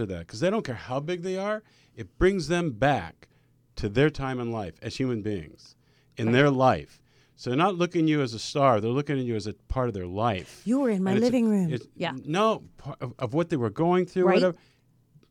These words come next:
Speaker 1: That's a whole other level of connection
Speaker 2: Well,
Speaker 1: than
Speaker 2: they
Speaker 1: most
Speaker 2: revert
Speaker 1: shows
Speaker 2: to their
Speaker 1: today.
Speaker 2: childhood. It's
Speaker 1: Yeah.
Speaker 2: like you meet people, and
Speaker 1: Yeah.
Speaker 2: all of a sudden they go, "Ah,"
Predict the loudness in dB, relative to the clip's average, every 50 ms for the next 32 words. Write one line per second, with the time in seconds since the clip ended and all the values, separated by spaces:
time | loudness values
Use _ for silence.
0 | _ _ -10 -2 2 4 4 4 2 -2 -6 -4 -2 -2 0 2 2 2 2 2
1 | 2 0 -2 0 2 2 2 2 2 -2 -4 -4 -8 -12 _ _ -16 -16 -12 -8
2 | -6 -4 -4 -4 -4 -4 -4 -4 -4 -6 -8 -6 0 4 4 4 4 6 6 6
3 | 8 8 8 8 8 8 6 6 6 4 4 4 4 6 6 8 8 8 8 6
4 | 6 4 4 2 2 4 6 6 8 8 6 6 4 2 2 2 2 2 2 0
5 | -2 2 4 6 6 6 6 4 2 0 -2 0 2 2 2 2 2 -2 -2 -4
6 | -6 0 4 4 6 6 4 0 0 -4 -18 -18 -18 -12 -8 -4 -4 -2 -2 -2
7 | -4